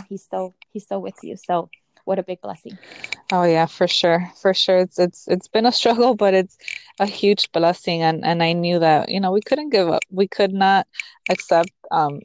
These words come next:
Speaker 2: anything other than we need to fight this and we need to, um, you know, survive. I,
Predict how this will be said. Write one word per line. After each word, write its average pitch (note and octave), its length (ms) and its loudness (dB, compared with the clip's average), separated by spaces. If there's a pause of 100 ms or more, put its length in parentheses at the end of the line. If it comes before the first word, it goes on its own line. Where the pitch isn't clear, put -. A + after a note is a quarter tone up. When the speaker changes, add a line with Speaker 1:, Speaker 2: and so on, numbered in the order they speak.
Speaker 2:
anything F3 400 -4
other D#3 300 2
than D3 400 -2
we D#3+ 240 -4
need D3 220 -2
to D3 340 0 (160)
fight E3 340 -4
this D#3+ 260 2
and D#3 180 -2
we D#3 100 -2
need D3+ 200 -6 (120)
to, D#3 240 -2 (640)
um, C#3+ 380 0 (200)
you E3+ 120 0
know, D#3 80 2
survive. D#3 560 0 (300)
I, F3+ 140 0